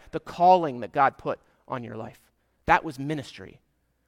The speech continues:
But what I've come to learn in reading the scriptures is that, that, that I, I'm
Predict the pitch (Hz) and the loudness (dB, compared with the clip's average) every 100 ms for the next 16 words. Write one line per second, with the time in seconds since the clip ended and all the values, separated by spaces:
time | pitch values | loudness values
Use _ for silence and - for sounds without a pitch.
0 | _ _ - 196 214 202 - - 277 - | _ _ -2 2 4 2 0 -4 -4 -4
1 | 240 208 233 208 165 196 240 190 - - | -6 -2 -2 -2 -4 -6 -6 -10 -10 -10
2 | 226 175 151 160 - 151 _ _ - 202 | -10 -10 -12 -14 -10 -12 _ _ -4 -4
3 | - _ _ - - _ _ _ - - | -4 _ _ -12 -12 _ _ _ -18 -6
4 | - - 233 302 262 | -2 4 6 6 2